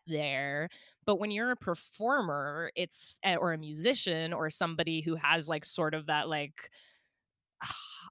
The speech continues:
high arching, like, way too ambitious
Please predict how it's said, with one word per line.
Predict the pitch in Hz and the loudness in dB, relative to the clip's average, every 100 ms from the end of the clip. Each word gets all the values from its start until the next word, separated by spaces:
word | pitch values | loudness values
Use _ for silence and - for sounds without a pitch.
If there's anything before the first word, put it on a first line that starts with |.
| _ _ - | _ _ -16
high | - - 185 180 | -14 -2 6 8
arching, | 170 165 170 190 160 156 151 | 8 2 0 2 2 0 -4
like, | 147 151 151 | 0 0 0
way | 156 165 156 165 | 0 4 4 2
too | - 185 165 | 0 0 2
ambitious | 156 147 147 - 147 143 151 - - | 0 0 0 2 2 2 0 0 -2